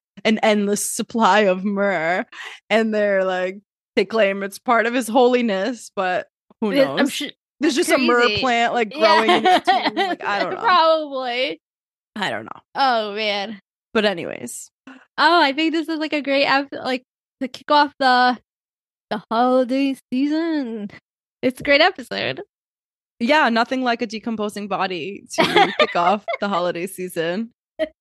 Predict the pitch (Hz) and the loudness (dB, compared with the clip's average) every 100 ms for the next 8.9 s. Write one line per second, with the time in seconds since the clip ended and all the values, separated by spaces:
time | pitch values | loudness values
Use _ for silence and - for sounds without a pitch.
0 | - 254 311 269 262 262 - 240 247 240 | -2 0 2 2 2 0 -2 0 2 2
1 | 240 254 196 160 170 185 339 - 392 349 | 0 0 0 0 0 2 2 2 2 2
2 | 415 381 - 523 - - - - 233 220 | 0 -4 -4 -8 -8 -10 -6 -4 -4 -2
3 | 247 226 226 185 165 170 196 - _ _ | 0 0 0 -2 0 -2 -4 -8 _ _
4 | _ - 294 392 349 226 254 254 247 233 | _ -2 2 2 0 -2 0 0 -4 -6
5 | 240 240 240 247 247 254 247 233 233 247 | -6 -4 -4 0 -2 0 0 0 2 0
6 | 262 269 240 165 180 202 208 226 214 196 | 0 2 2 2 0 -4 -6 0 0 2
7 | 160 180 202 _ _ _ _ _ _ _ | -2 -4 -10 _ _ _ _ _ _ _
8 | _ - 185 156 - - 214 185 151 | _ -8 -4 -4 -4 -4 -4 -4 -6